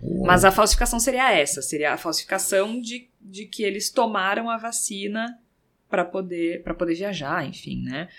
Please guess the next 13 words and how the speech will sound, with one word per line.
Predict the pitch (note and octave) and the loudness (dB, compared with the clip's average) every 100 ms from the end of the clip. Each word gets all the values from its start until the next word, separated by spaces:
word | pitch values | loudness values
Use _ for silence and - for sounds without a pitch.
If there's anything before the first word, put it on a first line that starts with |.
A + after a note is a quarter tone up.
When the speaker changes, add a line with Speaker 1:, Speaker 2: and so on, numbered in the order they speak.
| - - - - - | -20 -18 -18 -16 -6
Speaker 2:
Ahn, | D#3 D#3 D3+ D3+ C#3+ B2 - - - - - | -2 0 -2 -4 -8 -12 -16 -20 -16 -14 -4
segundo | - F#3 F#3+ F#3+ | 0 2 4 6
essa | F#3 F3+ F3+ | 6 4 0
apuração, | E3+ E3+ D#3 D#3 - E3 G#3 B3 F#3+ | 0 2 2 2 0 2 2 0 0
os | F3+ | 0
sis-, | - - - | 0 0 0
os | - - | 2 4
sistemas | D#4+ - B3 G3 F3 F3 | 4 4 4 4 2 -2
do | E3+ G3+ | 4 4
Ministério | E4 C#4 G#3+ - E3+ D#3 | 4 2 0 0 -2 -2
da | D3+ | -4
Saúde | - D3 F3 G3 B3+ | -4 0 0 0 0
indicam | A3+ F#3 F#3+ - C4+ | 0 0 -4 -2 -4